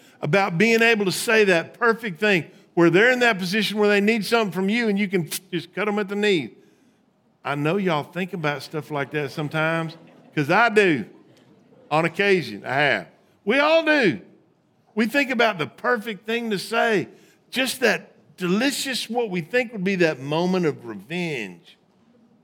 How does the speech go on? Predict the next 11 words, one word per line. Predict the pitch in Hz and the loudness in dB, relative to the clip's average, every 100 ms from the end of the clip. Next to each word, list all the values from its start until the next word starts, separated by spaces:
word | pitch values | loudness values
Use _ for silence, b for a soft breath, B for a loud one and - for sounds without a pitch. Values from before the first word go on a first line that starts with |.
| _ _ | _ _
Well, | 135 | -8
let | 185 | -6
me | 190 | -4
tell | 226 | -4
you | 208 | -4
something. | 185 175 110 101 - _ _ _ _ - | -6 -6 -8 -12 -16 _ _ _ _ -10
That's | 170 185 | -10 -8
not | 202 190 | -10 -8
honoring | 156 165 165 147 | -6 -4 -4 -6
to | 123 | -6
God. | 113 98 82 | -6 -8 -10